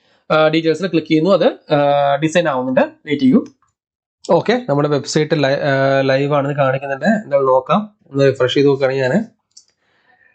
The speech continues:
ഓക്കെ, ആ, ഫോട്ടോസ് ഡിലീറ്റ് ചെയ്തുകൊണ്ട് അതങ്ങനെ കാണിക്കുന്നത്. ആ, താഴത്തോട്ട് വരുന്നു. ഇപ്പൊ റീച്ച് ഔട്ട് എന്ന് പറയുന്ന സെക്ഷൻ ബട്ടൺ ആയിട്ടുണ്ടാവും. ഞാനിത് റീച്ച് ഔട്ടിൽ ക്ലിക്ക് ചെയ്യാണ്.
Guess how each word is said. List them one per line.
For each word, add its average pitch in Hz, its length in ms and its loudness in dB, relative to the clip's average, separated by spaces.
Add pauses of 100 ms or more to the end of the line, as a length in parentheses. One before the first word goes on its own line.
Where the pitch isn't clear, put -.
(1700)
ഓക്കെ, 135 220 0 (400)
ആ, 127 280 2
ഫോട്ടോസ് 131 400 -2
ഡിലീറ്റ് 135 280 0
ചെയ്തുകൊണ്ട് 135 240 2
അതങ്ങനെ 131 240 -2
കാണിക്കുന്നത്. 127 440 0 (680)
ആ, 139 340 2 (100)
താഴത്തോട്ട് 151 440 0
വരുന്നു. 156 260 2
ഇപ്പൊ 160 160 0
റീച്ച് 156 340 -2
ഔട്ട് 165 140 2
എന്ന് 160 100 -4
പറയുന്ന 156 200 -2
സെക്ഷൻ 156 340 0
ബട്ടൺ 143 320 -2
ആയിട്ടുണ്ടാവും. 143 640 -2
ഞാനിത് 143 320 0
റീച്ച് 143 280 0
ഔട്ടിൽ 139 180 -2
ക്ലിക്ക് 139 220 -6
ചെയ്യാണ്. 147 380 2